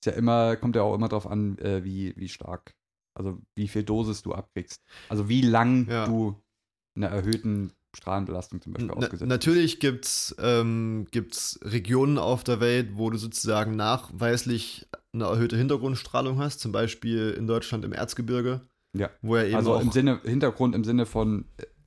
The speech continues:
Speaker 1: radioaktive Strahlung aufgrund der geologischen
Speaker 2: Richtig, also
Speaker 1: Gegebenheiten.
Speaker 2: natürliche, natürliche Strahlung sozusagen,
Speaker 1: Genau,
Speaker 2: die einfach
Speaker 1: genau.
Speaker 2: da ist, weil, genau, weil gewisse Gesteinsarten im Boden sind,
Speaker 1: Ja.
Speaker 2: die eben, ähm, da radioaktive Elemente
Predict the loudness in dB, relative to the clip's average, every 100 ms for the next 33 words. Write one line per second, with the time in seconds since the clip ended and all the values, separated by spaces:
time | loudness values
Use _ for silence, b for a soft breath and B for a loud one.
0 | _ -10 -10 -10 -4 0 2 0 0 -4
1 | -2 0 0 0 -2 -8 -16 _ _ _
2 | _ _ -6 -2 0 2 2 0 2 2
3 | 4 2 2 0 0 -2 -4 -6 -4 0
4 | 4 6 6 6 4 2 2 0 2 2
5 | 2 0 0 0 -2 0 2 0 -2 0
6 | 2 4 0 -4 -6 -6 -6 -6 -6 -2
7 | 0 0 -2 -8 -6 -4 -4 -6 -8 -12
8 | -14 -12 -10 -8 -10 -14 -16 -8 -4 -4
9 | -4 -4 -2 -2 0 0 0 -2 -4 -2
10 | 0 0 -2 -4 -4 B B B B 2
11 | 4 4 4 2 2 0 0 2 2 0
12 | -2 -4 -4 0 2 2 2 0 -2 -2
13 | 0 0 -2 -4 -6